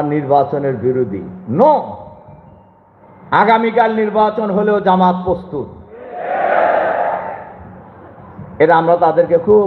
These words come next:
পরিষ্কার ভাবায়, পরিষ্কার ভাষায় বলতে চাই, জামাত আগামীকাল নির্বাচন হলেও প্রস্তুত। কিন্তু নির্বাচনের আগে অবশ্যই গণহত্যার বিচার করতে হবে।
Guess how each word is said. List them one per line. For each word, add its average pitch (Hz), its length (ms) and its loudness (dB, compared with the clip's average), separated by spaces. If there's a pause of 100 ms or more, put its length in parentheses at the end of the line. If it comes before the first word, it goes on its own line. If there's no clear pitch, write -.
পরিষ্কার 170 540 0
ভাবায়, 147 440 0 (600)
পরিষ্কার 180 480 0
ভাষায় 143 360 -4
বলতে 123 260 -2 (100)
চাই, 104 220 0 (720)
জামাত 185 460 4 (1400)
আগামীকাল 156 580 2
নির্বাচন 147 500 0
হলেও 131 280 -4
প্রস্তুত। - 420 -12 (960)
কিন্তু 196 420 2 (1200)
নির্বাচনের 254 800 0
আগে 240 320 4 (1000)
অবশ্যই 175 480 -6
গণহত্যার 151 720 2
বিচার 135 340 -4
করতে 120 300 -12
হবে। 95 240 -12